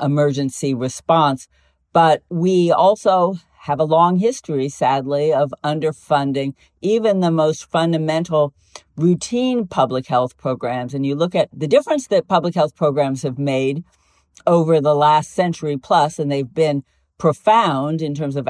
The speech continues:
adding to life expectancy and quality of life. And I think, you know, also very substantially reducing healthcare costs and increasing economic productivity. But we have been systematically decreasing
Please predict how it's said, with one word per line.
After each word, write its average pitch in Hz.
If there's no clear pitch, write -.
adding 143
to 135
life 131
expectancy 139
and 131
quality 135
of 131
life. 131
And 143
I 135
think, 139
you 139
know, 120
also 135
very 147
substantially 131
reducing 127
healthcare 147
costs 151
and 135
increasing 143
economic 139
productivity. 156
But 175
we 185
have 160
been 160
systematically 147
decreasing 131